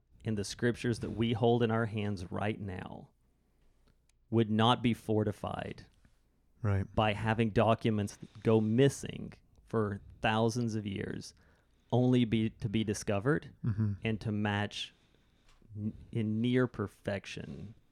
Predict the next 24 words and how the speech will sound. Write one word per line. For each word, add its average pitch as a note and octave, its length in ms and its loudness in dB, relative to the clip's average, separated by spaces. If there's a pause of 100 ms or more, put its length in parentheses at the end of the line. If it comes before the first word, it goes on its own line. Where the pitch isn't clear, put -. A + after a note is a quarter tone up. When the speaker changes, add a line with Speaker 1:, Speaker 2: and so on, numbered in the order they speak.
(560)
Speaker 1:
what G#2+ 180 -2
we G#2+ 120 0
have G2 100 -2
been G2 160 -4
passing F#2+ 420 -6
along F2+ 420 -4 (380)
Speaker 2:
Mm-hmm. G2+ 280 0
Speaker 1:
all G2 220 2
along. - 360 -10 (180)
Speaker 2:
Yeah. G#2+ 160 6 (420)
Speaker 1:
It's, A#2+ 200 2
it's B2+ 160 4
just D3 260 6
an B2+ 100 2
in-, A#2 220 0
an A#2 80 0
incredible C3+ 960 4 (600)
builder B2 420 6
of A2 120 2
faith A#2+ 480 0
in A#2 120 0
the G#2+ 100 2
document A2 500 2
itself, G#2+ 520 0